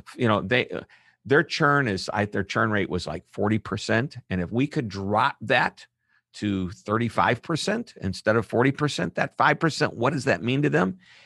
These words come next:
It means millions of dollars." So I said, "Well, I'd like to work on commission if that's okay."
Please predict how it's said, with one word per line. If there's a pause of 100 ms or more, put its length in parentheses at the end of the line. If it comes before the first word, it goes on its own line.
It
means
millions
of
dollars." (240)
So
I
said,
"Well,
I'd
like
to
work
on
commission
if
that's
okay."